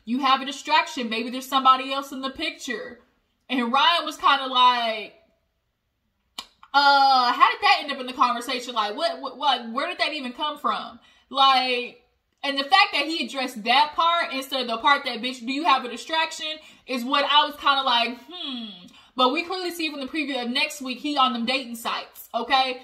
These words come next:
So the sni-, the sister basically snitched. I really feel like Ryan had his sister do his dirty work. He didn't wanna tell her to hurt her feelings, so he's like,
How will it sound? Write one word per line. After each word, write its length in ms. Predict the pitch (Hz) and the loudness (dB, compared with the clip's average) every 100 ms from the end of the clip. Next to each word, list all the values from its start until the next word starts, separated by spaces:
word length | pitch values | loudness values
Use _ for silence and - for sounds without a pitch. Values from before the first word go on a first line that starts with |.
| - | -12
So 160 | 254 240 | -6 -6
the 60 | |
sni-, 380 | 233 294 320 262 | -6 -10 -12 -10
the 60 | 247 | -10
sister 420 | - 359 - 285 | -6 -8 -4 -4
basically 480 | 247 262 277 247 240 | -2 -4 -4 -10 -10
snitched. 600 | - 254 285 240 - - _ - - | -10 -6 -2 -2 -4 -14 _ -8 4
I 180 | 277 277 | 4 4
really 280 | 349 415 415 | 0 -4 0
feel 100 | 349 | 4
like 300 | 320 262 226 | 4 4 0
Ryan 680 | 247 277 311 330 330 339 - _ _ _ | 2 2 0 -4 -6 -8 -16 _ _ _
had 240 | - 277 | 4 4
his 180 | 311 277 | 4 -4
sister 320 | - 277 277 | -6 -8 -8
do 160 | 247 254 | -8 -6
his 120 | 240 | -6
dirty 280 | 220 233 233 | -2 -2 -2
work. 280 | 190 190 - | -8 -10 -8
He 180 | 302 330 | -6 -4
didn't 180 | 330 | -4
wanna 240 | 330 311 302 | -2 -2 0
tell 240 | 320 294 | 2 2
her 140 | 285 269 | 2 2
to 80 | |
hurt 220 | 262 285 285 | 2 2 -2
her 160 | 302 | -4
feelings, 300 | 302 285 277 | -6 -6 -6
so 120 | 277 | -4
he's 180 | 277 339 | -4 0
like, 240 | 320 262 | 4 4